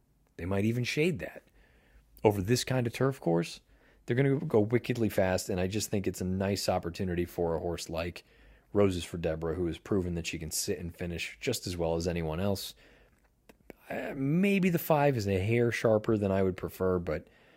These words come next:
um, I just think she's that kind of horse that you ignore that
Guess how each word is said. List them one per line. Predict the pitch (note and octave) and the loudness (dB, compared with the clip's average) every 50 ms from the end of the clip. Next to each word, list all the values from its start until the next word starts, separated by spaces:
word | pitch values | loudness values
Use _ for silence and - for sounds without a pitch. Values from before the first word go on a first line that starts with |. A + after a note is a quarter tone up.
| _ _ _ _ _ - | _ _ _ _ _ -12
um, | - - D#2 D#2 D#2 D2+ D#2 E2 - _ _ _ _ _ _ _ _ _ _ _ - - - | -12 -10 -8 -8 -8 -8 -8 -10 -12 _ _ _ _ _ _ _ _ _ _ _ -18 -8 -2
I | A#2+ A#2+ | -2 0
just | B2+ B2+ - | 0 0 -2
think | - A#2+ A2 | -2 -4 -2
she's | - - A#2 G#2 F#2+ F#2 - | -2 0 0 2 0 0 -2
that | - G#2+ F#2 F2 | -2 -2 -2 0
kind | - G#2+ F#2+ E2+ | 0 -2 -2 -2
of | D#2+ | -2
horse | - F2+ D#2+ D#2 - - - | -2 -2 -2 -2 -4 -6 -6
that | - E2 D#2+ D#2+ - _ _ _ _ _ _ _ _ _ - | -4 -4 -4 -4 -6 _ _ _ _ _ _ _ _ _ -6
you | - G2+ | -4 -2
ignore | F#2 G#2 G#2 G2+ G2 | 0 2 4 4 4
that | F2+ F2+ E2+ E2+ | 4 4 2 0